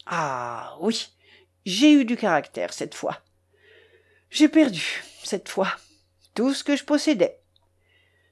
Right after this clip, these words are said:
Je sors de la gare, et je retrouve dans mon gousset encore un florin. «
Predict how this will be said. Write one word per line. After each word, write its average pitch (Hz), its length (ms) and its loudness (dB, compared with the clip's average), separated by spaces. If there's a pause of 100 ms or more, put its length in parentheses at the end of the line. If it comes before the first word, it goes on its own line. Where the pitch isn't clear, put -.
(140)
Je 208 160 -4
sors 233 300 2
de 240 80 4
la 233 160 4
gare, 247 480 2 (400)
et 233 180 2
je 226 120 0
retrouve 226 540 -2
dans 185 140 4
mon 190 220 4
gousset 233 520 -4 (280)
encore 180 540 2
un 175 100 6
florin. « 170 480 0